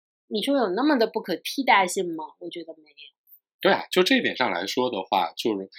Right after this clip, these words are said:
Speaker 2: 咱们提到的，不管是《楚门的世界》也好，还是近一点儿的所谓的《西部世界》，
Speaker 1: 对。
Speaker 2: 都远远比它表现的要高明和深刻的更多。
Speaker 1: 嗯，
Speaker 2: 它其实只是把这个作为一个概念，
Speaker 1: 是的。
Speaker 2: 然后给你讲了一个爽文的故事。
Speaker 1: 嗯，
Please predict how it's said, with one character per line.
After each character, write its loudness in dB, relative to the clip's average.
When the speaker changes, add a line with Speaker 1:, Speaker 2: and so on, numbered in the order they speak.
Speaker 2:
咱 -2
们 -4
提 -4
到 6
的， -4
不 -6
管 2
是 -8
《楚 -10
门 -16
的 -4
世 -2
界》 0
也 -2
好， 2
还 -2
是 -4
近 -2
一 -6
点 -2
儿 -6
的 -10
所 -4
谓 -6
的 -2
《西 -2
部 -6
世 -4
界》， -2
Speaker 1:
对。 0
Speaker 2:
都 6
远 0
远 2
比 -4
它 -2
表 -2
现 -4
的 -4
要 2
高 6
明 -8
和 -12
深 0
刻 -10
的 -12
更 -2
多。 -16
Speaker 1:
嗯， -4
Speaker 2:
它 8
其 0
实 2
只 -2
是 -2
把 0
这 2
个 4
作 2
为 4
一 -2
个 0
概 4
念， -6
Speaker 1:
是 -10
的。 -8
Speaker 2:
然 -2
后 2
给 0
你 0
讲 4
了 4
一 0
个 4
爽 0
文 -14
的 -8
故 -6
事。 -8
Speaker 1:
嗯， -4